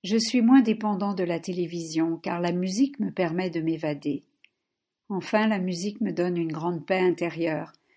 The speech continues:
que j'essaye de transmettre aux autres. Jérôme, du J'aime le Cap. Soulagement et bien-être.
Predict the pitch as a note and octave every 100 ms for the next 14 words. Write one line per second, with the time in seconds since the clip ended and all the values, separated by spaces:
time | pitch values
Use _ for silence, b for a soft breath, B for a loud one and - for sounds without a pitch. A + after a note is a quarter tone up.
0 | _ _ _ G#3+ G3+ G#3 G#3 A3 F#3+ F3+
1 | - F3 - F3+ F3 - D#3 D3+ D3 -
2 | - _ _ _ _ _ _ _ _ _
3 | _ _ _ _ _ - F3+ G3 F3 E3
4 | D#3+ E3 - _ - F3 E3 F3 E3 D#3
5 | D#3 - - - - _ _ _ _ _
6 | _ _ _ _ _ _ _ _ _ _
7 | _ _ _ _ _ _ _ _ _ _
8 | - - B3+ A#3 A3 A3 B3 D4 G3 F3+
9 | F#3+ E3+ D#3+ - - -